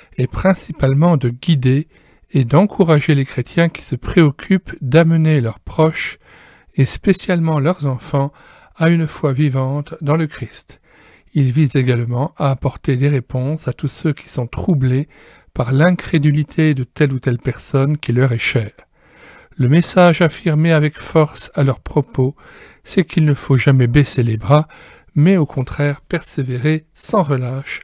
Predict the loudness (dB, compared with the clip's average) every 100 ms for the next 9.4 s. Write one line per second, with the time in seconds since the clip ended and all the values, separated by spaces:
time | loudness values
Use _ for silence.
0 | -10 -6 -6 -4 -4 -4 -10 -12 -18 _
1 | _ _ -20 -20 -20 -12 -2 0 2 2
2 | 2 -2 -4 -2 -2 -4 -4 -6 -6 -6
3 | -4 -2 -2 -2 -4 -6 -6 -6 -8 -4
4 | -4 -4 -4 -6 -4 -6 -6 -12 -20 -6
5 | 0 2 2 -2 -6 -2 -4 -4 -4 0
6 | 0 -2 -6 -4 -4 -4 -16 -20 _ -2
7 | 0 2 2 0 0 -2 -4 -2 -2 -4
8 | -6 -6 -2 -4 -4 -4 0 -2 -2 -6
9 | -8 -10 -20 -20